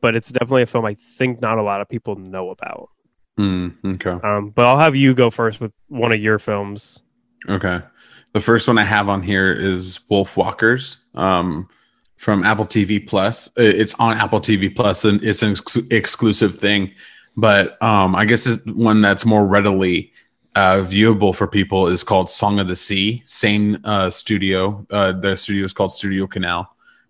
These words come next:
Speaker 2: Really, really good. Um, the director is Tom Moore.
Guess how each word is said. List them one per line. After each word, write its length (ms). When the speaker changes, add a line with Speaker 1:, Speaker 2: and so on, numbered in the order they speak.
Speaker 2:
Really, 440
really 280
good. 280
Um, 360
the 140
director 480
is 140
Tom 280
Moore. 400